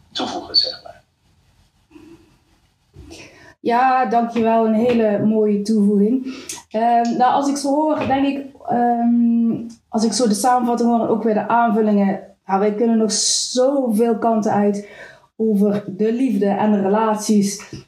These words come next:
Speaker 2: En ik heb nog zoveel vragen, dus dat gaan we absoluut de komende weken doen. Ik wil zo, eh, ehm, ook wat mensen uitnodigen op het podium die hun vragen kunnen stellen. Eh, maar dan ga ik de recording uitzetten. Dus ik wil eigenlijk,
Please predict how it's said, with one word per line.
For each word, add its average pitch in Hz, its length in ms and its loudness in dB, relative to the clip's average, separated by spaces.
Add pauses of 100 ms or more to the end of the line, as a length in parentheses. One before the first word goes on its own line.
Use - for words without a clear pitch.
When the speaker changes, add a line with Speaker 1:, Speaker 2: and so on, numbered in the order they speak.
(180)
Speaker 2:
En 220 100 0
ik 220 80 -2
heb 247 140 2
nog 233 160 0
zoveel 262 440 0
vragen, 220 300 2
dus 202 100 0
dat 214 140 -4
gaan 247 200 2
we 240 60 2
absoluut 285 440 0
de 214 100 -4
komende 269 420 0
weken 214 360 0
doen. 262 440 -2 (560)
Ik 202 120 -2
wil 247 180 2
zo, 254 460 0
eh, 208 560 0
ehm, 190 460 2
ook 214 180 0
wat 196 160 -4
mensen 233 320 0
uitnodigen 214 440 0
op 196 60 -2
het 196 120 -4
podium 233 360 0
die 196 140 2
hun 180 120 -4
vragen 202 400 0
kunnen 196 220 0
stellen. 180 360 -2 (640)
Eh, 190 200 -2
maar 208 120 2
dan 240 140 0
ga 240 120 2
ik 226 80 0
de 220 80 0
recording 214 520 0
uitzetten. 214 800 0 (380)
Dus 233 280 0
ik 233 180 -2
wil 254 260 2
eigenlijk, 233 480 0